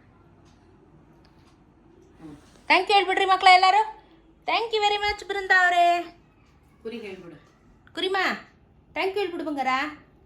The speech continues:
Speaker 2: ಕುರಿ ಇಲ್ಲಿ ನೋಡಿ, ನನ್ನ ನೋಡಿಲಿ ಪಾಪ, ಕಣ್ಣೇ ಬಿಡ್ತಿಲ್ಲ ಸುಸ್ತಿಗೆ. ಏ, ಇಲ್ಲಿ ನೋಡಿಲಿ, ಇಲ್ಲಿ ನೋಡಿಲಿ ಸ್ವಲ್ಪ ತೀಟೆ, ಎಷ್ಟು ತೀಟೆ ಅಂದ್ರೆ ಕತ್ತು.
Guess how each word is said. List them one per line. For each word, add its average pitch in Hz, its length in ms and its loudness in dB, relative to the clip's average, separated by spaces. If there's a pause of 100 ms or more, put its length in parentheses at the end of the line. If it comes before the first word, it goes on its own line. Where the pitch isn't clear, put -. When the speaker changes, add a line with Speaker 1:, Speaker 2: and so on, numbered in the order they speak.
(340)
Speaker 2:
ಕುರಿ 349 140 -6
ಇಲ್ಲಿ 349 140 -4
ನೋಡಿ, 359 160 -6
ನನ್ನ 302 280 -6
ನೋಡಿಲಿ 302 540 -6 (580)
ಪಾಪ, 254 180 -8 (840)
ಕಣ್ಣೇ 208 220 -8
ಬಿಡ್ತಿಲ್ಲ 208 380 -14
ಸುಸ್ತಿಗೆ. 202 460 -16 (960)
ಏ, 202 40 -8
ಇಲ್ಲಿ 190 120 -12
ನೋಡಿಲಿ, 202 440 -8
ಇಲ್ಲಿ 196 120 -10
ನೋಡಿಲಿ 233 440 -4
ಸ್ವಲ್ಪ 214 280 -8
ತೀಟೆ, 240 480 -6
ಎಷ್ಟು 214 420 -10
ತೀಟೆ 262 400 -4
ಅಂದ್ರೆ 254 340 -2 (1000)
ಕತ್ತು. - 400 -6